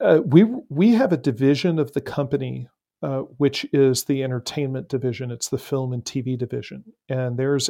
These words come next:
a team that's led by Stephen Christie, who,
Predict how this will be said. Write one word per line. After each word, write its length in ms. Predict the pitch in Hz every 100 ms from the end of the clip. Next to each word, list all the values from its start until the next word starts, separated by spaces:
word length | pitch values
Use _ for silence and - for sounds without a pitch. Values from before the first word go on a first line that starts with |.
| -
a 60 | 123
team 520 | - - 156 160 151
that's 240 | 131 -
led 340 | 139 127 127 127
by 140 | 123
Stephen 360 | - - 131 120
Christie, 580 | - 127 - 131 127 - _ _ _ _ _
who, 400 | 139 123 117